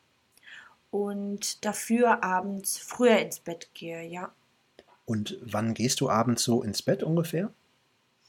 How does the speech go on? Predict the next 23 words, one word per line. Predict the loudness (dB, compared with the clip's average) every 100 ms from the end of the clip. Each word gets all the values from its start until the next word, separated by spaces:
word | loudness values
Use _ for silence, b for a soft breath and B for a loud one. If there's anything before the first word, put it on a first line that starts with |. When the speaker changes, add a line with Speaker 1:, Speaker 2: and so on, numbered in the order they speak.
| B B B B B _ _ _
Speaker 1:
Möchtest | 0 2 2 2 2 2
du | 2
jetzt | 2 -2
eine | -2 -6 0
Uhrzeit | 2 6 8 8 8
hören? | 6 4 0 _ _ _ _ _ _ b _ -4
Speaker 2:
Ja, | 4 6
gerne. | 6 4 4 4 4 -4 _ _ _
Speaker 1:
Mm, | -4 -4 -4 -8 -8 -4
ich | -4 -2
gehe | 2 6 8 6 4 -8 -4
gegen | -4 -2 -8 -12 -6
dreiundzwanzig | 8 10 10 4 -2 2 2 2 -2 -6 -8 -4
Uhr, | 2 2 2
versuche | -2 -4 -4 -4
ich | -4 -4
schon | -4 -4
ins | -4 -6
Bett | -2 -4 -2
zu | -10
kommen, | -6 -2 0 0
aber | 0 0
leider | 2 2 2 0 -4